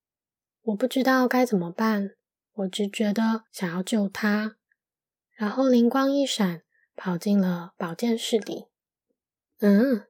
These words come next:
怎么会有这只猫？”保健室阿姨说，“这只小猫被困在水沟盖底下，它好像快死了，怎么办？”“我也没办法啊。”“哎呀，好脏哦，会不会有虫啊？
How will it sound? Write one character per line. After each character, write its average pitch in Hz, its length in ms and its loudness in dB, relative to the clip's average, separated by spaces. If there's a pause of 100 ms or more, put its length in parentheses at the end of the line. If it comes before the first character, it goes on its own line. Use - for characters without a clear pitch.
怎 196 160 2
么 180 60 0
会 349 140 2
有 262 60 8
这 233 200 4
只 254 180 0
猫？” 269 360 -2 (800)
保 202 160 -2
健 220 180 0
室 214 160 -4
阿 208 160 -4
姨 185 180 -4
说 202 540 -6 (920)
，“这 349 240 4
只 370 160 12
小 294 260 6
猫 302 280 4
被 349 160 4
困 359 240 6
在 370 140 10
水 277 200 4
沟 277 160 2
盖 349 220 6
底 262 180 2
下， 262 440 0 (280)
它 302 180 0
好 285 180 4
像 285 220 2
快 302 300 4
死 247 300 0
了， 233 380 2 (140)
怎 - 160 -8
么 254 120 -6
办 269 420 -4 (880)
？”“我 302 120 10
也 415 100 12
没 202 160 8
办 226 220 4
法 220 140 -4
啊。 214 340 -10 (340)
”“哎 202 220 2
呀， 202 120 6 (480)
好 220 240 0 (100)
脏 311 280 4
哦， 294 140 8
会 330 120 2
不 330 140 6
会 349 100 12
有 277 140 12
虫 202 380 4
啊？ 233 320 6